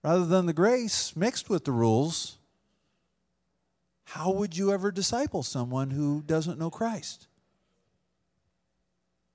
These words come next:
First Corinthians nine twenty-two, it says, "When I am with those who are weak,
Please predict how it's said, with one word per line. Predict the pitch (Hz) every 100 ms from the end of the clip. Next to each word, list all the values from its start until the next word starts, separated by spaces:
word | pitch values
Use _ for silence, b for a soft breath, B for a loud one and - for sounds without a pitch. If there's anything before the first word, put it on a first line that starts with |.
| _ _ _ _ _ _ - b b b
First | - 220 -
Corinthians | 240 240 214 180 143
nine | 196 214
twenty-two, | - 214 208 165 190 143
it | -
says, | 180 156 135 - b b
"When | 185 185
I | 175 220 277
am | 262 202
with | 226 220
those | 208 214 220 -
who | 214
are | 196
weak, | 160 175 143 113 -